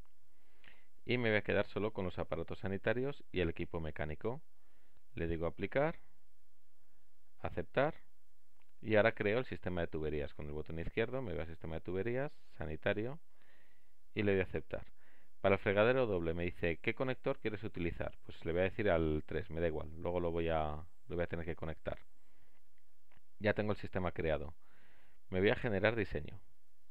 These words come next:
Y en generar diseño es igual que el agua fría. Lo que tengo que hacer es colocar una base. Entonces, esta base, pues, va a estar aquí en el exterior.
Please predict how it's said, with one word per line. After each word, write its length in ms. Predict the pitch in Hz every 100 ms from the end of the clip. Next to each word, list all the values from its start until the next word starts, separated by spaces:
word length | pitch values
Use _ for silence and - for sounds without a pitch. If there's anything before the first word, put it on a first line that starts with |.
| - - - - - -
Y 80 | 90
en 60 |
generar 360 | 90 87 92 110
diseño 520 | 113 127 123 120 143 - - - -
es 120 | 113 107
igual 240 | 98 113
que 80 | -
el 80 | 92
agua 200 | 90 87
fría. 380 | - 82 71 - - - -
Lo 80 |
que 60 | 85
tengo 140 | 101
que 80 | 104
hacer 320 | 117 - 135
es 160 | - 113
colocar 380 | - 101 - 113
una 160 | 98
base. 300 | 78 78 - - - - - - - - - - -
Entonces, 300 | - 92 -
esta 260 | - 95 101
base, 340 | 104 113 135
pues, 200 | 143 92
va 60 | 92
a 20 |
estar 240 | 90 117 113
aquí 200 | 92 85
en 120 | 78
el 80 | 80
exterior. 420 | - 87 107